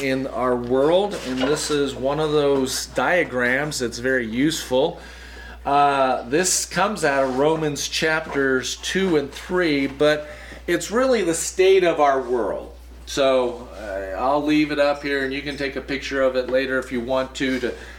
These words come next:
try to see it. And apologize, Chris, you'll kinda at an angle, and, uh, you can see it in a second. But we basically have God up here,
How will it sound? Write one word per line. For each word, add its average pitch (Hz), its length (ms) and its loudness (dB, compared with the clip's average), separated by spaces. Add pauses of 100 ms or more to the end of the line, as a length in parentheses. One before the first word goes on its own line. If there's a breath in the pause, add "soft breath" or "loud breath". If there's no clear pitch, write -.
(120)
try 147 200 0
to 131 100 -2
see 143 280 -2
it. 131 120 0
And 113 200 -4 (220 loud breath)
apologize, 139 640 -4
Chris, 135 340 -2
you'll 123 200 -4
kinda 139 300 -4
at 127 220 -2
an - 20 -2
angle, 131 440 0
and, 113 180 -8 (320 loud breath)
uh, 107 640 -2
you 120 180 -6
can 123 280 -8 (180)
see - 460 -2
it 147 120 -2
in 135 120 -4
a 131 60 -2
second. 139 380 -4
But - 420 0 (300 loud breath)
we 196 200 4
basically 170 520 0
have 123 300 0
God 147 240 2
up 214 180 -2
here, 131 380 2